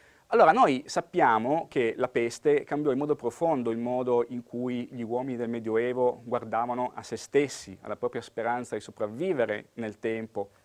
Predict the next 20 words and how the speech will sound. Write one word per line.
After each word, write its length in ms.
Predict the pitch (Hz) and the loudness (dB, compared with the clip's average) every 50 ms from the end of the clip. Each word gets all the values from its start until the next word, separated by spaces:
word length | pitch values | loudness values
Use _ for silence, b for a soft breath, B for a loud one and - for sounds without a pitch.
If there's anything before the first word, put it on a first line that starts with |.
| b b | b b
e 100 | - 131 | 0 2
al 140 | 123 120 120 | 2 2 2
mondo 500 | 120 117 113 120 120 117 113 113 113 110 - | 2 0 0 -2 -2 0 2 2 2 0 -2
in 100 | 131 113 | -6 -6
generale. 480 | 107 117 113 117 110 107 110 113 131 | -4 -4 -2 -2 -2 -2 -2 -4 -4
E 20 | - | -4
lo 80 | 202 | -4
sappiamo 400 | 196 - - - - - 214 240 | -4 -4 -6 -4 -2 0 0 0
perché, 220 | - 117 - - - | -2 -4 -8 -6 -6
ad 60 | 143 | -6
esempio, 340 | 160 131 110 110 - 196 165 | -4 -4 -4 -4 -4 -4 -6
possiamo 320 | - 104 - 107 104 107 | -8 -8 -10 -10 -10 -10
osservare 580 | 104 - - 135 131 113 98 104 123 131 120 b b b b b | -8 -6 -6 -6 -4 -2 -4 -2 -2 -2 -4 b b b b b
la 100 | b - | b -8
diffusione 680 | 104 110 110 - - 117 107 120 143 151 151 127 107 98 - b b b b | -8 -8 -8 -8 -8 -8 -2 2 2 4 4 2 0 -4 -10 b b b b
di, 280 | b 123 123 117 110 - | b -6 -6 -6 -6 -6
eh, 180 | - 104 101 95 | -6 -6 -6 -4
certe 300 | - - 117 - - 110 | -2 -4 -4 -2 -4 -8
iconografie, 640 | - 113 110 107 113 139 175 - - 311 - 107 - | -8 -6 -6 -6 -4 -6 -6 -6 -4 -2 -2 -2 -2
come 380 | - 117 117 107 104 - - | -4 -4 -4 -4 -6 -8 -12